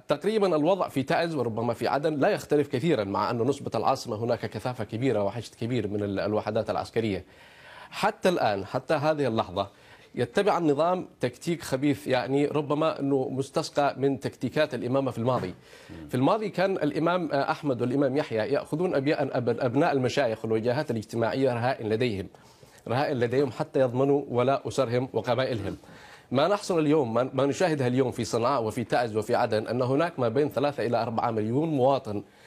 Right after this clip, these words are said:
يعني موضوعين كرهائن، وهم تحت مح-، تحت مرمى نيران الوحدات الخاضعة لعلي عبد الله صالح، وهنا تكمن خطورة الموقف. الرهان على الخيار السلمي هو رهان كبير، ونتمنى أن تأتي استجابة إليه، تست-، استجابة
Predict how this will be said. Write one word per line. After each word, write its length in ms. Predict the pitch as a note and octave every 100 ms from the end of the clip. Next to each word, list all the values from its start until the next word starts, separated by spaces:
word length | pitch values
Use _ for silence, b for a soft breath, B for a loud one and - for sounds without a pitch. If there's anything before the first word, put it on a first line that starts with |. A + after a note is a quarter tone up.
| B B _
يعني 400 | A#2 B2+ B2 C3+
موضوعين 560 | B2+ D3+ C3 C3 - D#3
كرهائن، 680 | B2+ A#2+ A#2+ C#3 E3 D3+ D#3+ B B B
وهم 260 | A#2+ C3+ B2
تحت 320 | F#3 - -
مح-، 220 | C#3 C#3 - -
تحت 260 | D#3+ -
مرمى 360 | C3+ D#3 D3+ B2
نيران 360 | B2 B2+ D3+
الوحدات 500 | C3+ A2+ A2+ A#2 C#3
الخاضعة 540 | A2+ A2+ B2+ B2 B2 B2+ B B B
لعلي 340 | F#2+ A#2 B2
عبد 180 | A#2 A#2
الله 140 | B2 A#2
صالح، 360 | C#3+ A#2 F#2+
وهنا 280 | D#3+ G#3 F#3+
تكمن 300 | F3 F3+ E3+
خطورة 320 | - C3+ D3+ C3+
الموقف. 440 | A#2+ C3+ - - _ B B B B
الرهان 420 | C#3+ D#3+ E3+ A#3 A#3
على 160 | F#3+
الخيار 320 | D3+ D3 F3
السلمي 500 | E3+ - D3+ G#2+ G2+
هو 140 | G2+ D3
رهان 300 | D#3 E3+ D#3+
كبير، 440 | B2+ B2+ F#2+ - B B B B -
ونتمنى 580 | C#3 D#3+ G#3 B3 G3
أن 240 | B2+ C3+ B2+
تأتي 300 | - F3 C#3+
استجابة 520 | - B2+ D#3+ D3+ B2+
إليه، 260 | A#2 A2+ F2+
تست-، 320 | - - C#3+
استجابة 560 | C3+ - B2+ E3 C#3+